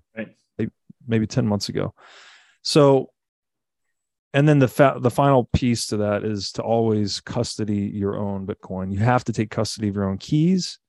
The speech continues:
Speaker 1: Ooh.
Speaker 2: If you leave your private keys with a custodian of any kind, I don't care if it's Coinbase, I don't care if it's the biggest U S regulated custodian in the world, you have counterparty risk,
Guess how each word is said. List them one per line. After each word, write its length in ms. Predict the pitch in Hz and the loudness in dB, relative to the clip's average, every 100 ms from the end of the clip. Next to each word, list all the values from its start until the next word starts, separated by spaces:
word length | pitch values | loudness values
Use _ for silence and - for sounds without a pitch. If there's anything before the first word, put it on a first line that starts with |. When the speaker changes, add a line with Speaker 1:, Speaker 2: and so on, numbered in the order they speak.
| - | -12
Speaker 1:
Ooh. 100 | 113 - - _ - | -12 -12 -20 _ -8
Speaker 2:
If 160 | 113 | -2
you 180 | 120 113 | 2 4
leave 380 | 110 123 123 117 | 4 6 6 4
your 100 | 117 | 2
private 360 | - 123 113 - | 2 2 0 -6
keys 320 | 113 113 104 | -6 -4 -4
with 100 | 104 | -6
a 40 | |
custodian 600 | - 104 - 110 113 113 | -6 -8 -2 0 0 0
of 160 | 107 92 | -4 -6
any 200 | 117 131 | -4 -2
kind, 640 | 139 - 113 110 117 135 - - | -4 -4 -4 -2 -2 -6 -10 -8
I 60 | 104 | -6
don't 160 | 110 | -4
care 140 | - 113 | -2 -2
if 100 | 110 | -2
it's 120 | - | -8
Coinbase, 800 | - 131 135 135 131 127 - 113 | -6 -4 0 4 4 2 -2 -8
I 40 | |
don't 180 | 107 107 | -8 -8
care 260 | - 110 | -4 -2
if 100 | 107 | -2
it's 320 | 104 98 - - _ _ _ _ _ - | -4 -8 -8 -14 _ _ _ _ _ -6
the 60 | |
biggest 520 | 104 120 127 117 - | 2 6 6 4 0
U 300 | 107 107 123 | -2 4 6
S 180 | 123 117 | 6 4
regulated 480 | 120 117 113 110 107 | 0 0 2 0 0
custodian 540 | - - 127 117 117 | -6 -4 -2 0 0
in 80 | 110 | -2
the 60 | 104 | 0
world, 500 | 117 139 131 123 113 _ _ _ _ _ _ | 4 6 6 4 0 _ _ _ _ _ _
you 220 | 101 113 120 | -6 -2 0
have 200 | 120 - | -2 -8
counterparty 680 | - 123 123 117 120 113 107 | -10 -8 -6 -4 0 0 0
risk, 480 | 107 147 - - | 2 0 0 -8